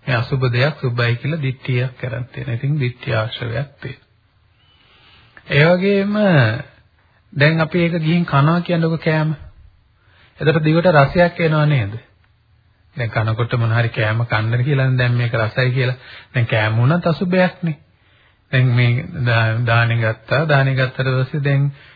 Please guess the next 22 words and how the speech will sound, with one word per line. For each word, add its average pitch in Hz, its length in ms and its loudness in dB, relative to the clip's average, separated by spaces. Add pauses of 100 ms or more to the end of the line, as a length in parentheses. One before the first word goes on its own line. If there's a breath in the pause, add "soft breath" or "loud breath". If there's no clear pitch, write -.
(100)
ඒවා 131 540 4
මේ 127 220 0
ශරීරය 123 520 2
හරහා 123 420 4 (100)
එළියට 139 340 0
යන්නේ 139 200 2
මොන 147 180 0 (280)
විස්-, 127 280 -4
විදිහටද? 117 500 -4 (840 soft breath)
අසුචි. 131 560 -2 (960)
මල 120 200 2
මුත්‍ර 117 440 0
මේ 123 200 2
දෙතිස් 120 360 -2
කුණුපයෙන් 123 720 -2 (280 loud breath)
අපි 120 240 -4
සම්පූර්ණයෙන්ම 117 760 0
එළියට 123 340 0
දමන්නෙම 113 600 -2 (180)
අරවා 143 360 -2 (440 loud breath)
ඔය 117 160 0
මේ 117 200 0